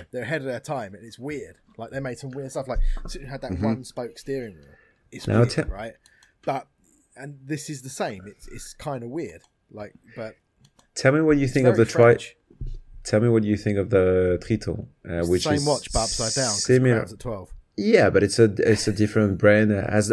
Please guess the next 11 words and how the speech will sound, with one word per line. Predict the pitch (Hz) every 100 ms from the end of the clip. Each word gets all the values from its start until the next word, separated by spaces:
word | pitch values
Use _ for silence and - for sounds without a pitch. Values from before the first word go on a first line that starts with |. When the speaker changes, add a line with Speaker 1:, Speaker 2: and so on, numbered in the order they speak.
| -
Speaker 3:
has | 147 139
the | 139
same | - 135 127
D | 117
N | 123 101
A, | 73 78
but | 92
it's | 92 90 -
sli-, | 101 92 -
slightly | - 98 87
different. | 90 95 90 -